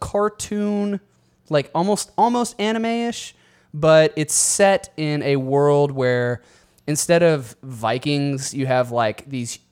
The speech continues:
huge giants that are called Varls that have horns coming out of their thing,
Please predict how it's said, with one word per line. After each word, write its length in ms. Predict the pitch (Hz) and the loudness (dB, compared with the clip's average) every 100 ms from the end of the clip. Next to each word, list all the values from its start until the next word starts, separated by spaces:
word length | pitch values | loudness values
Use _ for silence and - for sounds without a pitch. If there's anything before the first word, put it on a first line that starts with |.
| _ | _
huge 880 | - - 151 139 139 131 120 143 135 | -18 -8 -4 -2 -2 -6 -10 -16 -12
giants 600 | 135 123 127 135 131 - | -4 -2 -2 -4 -6 -6
that 120 | 123 | -4
are 40 | 117 | -2
called 300 | 131 113 104 | -4 -6 -2
Varls 680 | 117 117 123 131 139 - - _ - | 0 2 2 -2 -4 -10 -18 _ -4
that 100 | 120 | -2
have 100 | - | -2
horns 420 | 113 131 147 - | -4 -4 -4 -4
coming 220 | 156 156 | -4 -2
out 120 | 156 | -2
of 60 | 156 | -2
their 120 | 156 | -4
thing, 360 | 165 170 170 | -2 -2 -2